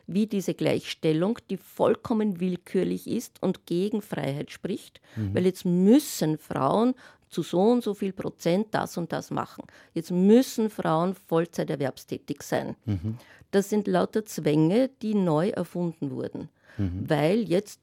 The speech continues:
Speaker 1: man wieder Themen hat, um Frauenpolitik zu machen. Jetzt kann man für Quote in Aufsichtsräten sein, man kann ständig weiter behaupten, Frauen würden weniger bezahlt bekommen für die gleiche Arbeit.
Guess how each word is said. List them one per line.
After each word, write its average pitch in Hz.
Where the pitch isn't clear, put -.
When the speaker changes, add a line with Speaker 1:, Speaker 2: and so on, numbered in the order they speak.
Speaker 1:
man 202
wieder 214
Themen 190
hat, 190
um 190
Frauenpolitik 165
zu 190
machen. 165
Jetzt -
kann 147
man 147
für 160
Quote 160
in 190
Aufsichtsräten 180
sein, 170
man 175
kann 170
ständig 180
weiter 160
behaupten, 175
Frauen 160
würden 170
weniger 156
bezahlt 170
bekommen 175
für 175
die 165
gleiche 156
Arbeit. 156